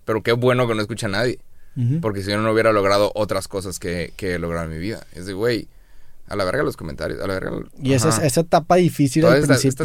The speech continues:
Speaker 1: estas
Speaker 2: güey.
Speaker 1: críticas, y va a haber gente, hay gente que encuentra críticas de, de adentro de su propia familia.
Speaker 2: Sí.
Speaker 1: Hay, o sea, existe el término que tu mamá sea tóxica o que tu papá sea tóxico. Existe eso, esos términos.
Speaker 2: Que muchas
Speaker 1: Que
Speaker 2: veces lo hacen
Speaker 1: incluso
Speaker 2: por,
Speaker 1: porque
Speaker 2: por
Speaker 1: te aman.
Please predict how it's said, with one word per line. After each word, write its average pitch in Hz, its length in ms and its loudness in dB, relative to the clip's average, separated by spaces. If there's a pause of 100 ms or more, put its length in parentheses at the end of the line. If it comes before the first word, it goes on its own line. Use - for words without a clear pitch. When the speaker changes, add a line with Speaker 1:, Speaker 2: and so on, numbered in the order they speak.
Speaker 1:
estas 120 80 4
Speaker 2:
güey. 117 140 4
Speaker 1:
críticas, 110 360 0
y 110 60 0
va 107 60 4
a - 20 4
haber 131 140 2
gente, 135 500 -2 (160)
hay 117 80 -6
gente 135 220 -2
que 135 80 -2
encuentra 110 280 0
críticas 120 460 -2
de, 113 160 0
de 107 120 -2
adentro 104 280 0
de 131 60 -2
su 107 100 -6
propia 117 180 -6
familia. 113 460 -4 (160)
Speaker 2:
Sí. 143 240 -8 (220)
Speaker 1:
Hay, 104 260 -6
o 95 60 -10
sea, 107 120 0
existe 123 760 0
el 113 160 0
término 127 540 0 (360)
que 92 260 -2 (140)
tu 135 100 0
mamá 110 280 2
sea 113 120 -2
tóxica 127 480 -2
o 92 60 -2
que 117 100 -4
tu 110 100 -8
papá 110 240 0
sea 123 160 0
tóxico. 120 380 -2
Existe 123 380 -2
eso, 147 180 -2
esos 139 160 -4
términos. 143 400 -2
Speaker 2:
Que - 80 2
muchas 180 300 6
Speaker 1:
Que 220 80 8
Speaker 2:
veces 233 180 6
lo 214 120 8
hacen 196 180 6
Speaker 1:
incluso 180 100 2
Speaker 2:
por, 147 280 6 (260)
Speaker 1:
porque 160 220 4
Speaker 2:
por 143 40 -4
Speaker 1:
te 151 80 4
aman. 160 340 2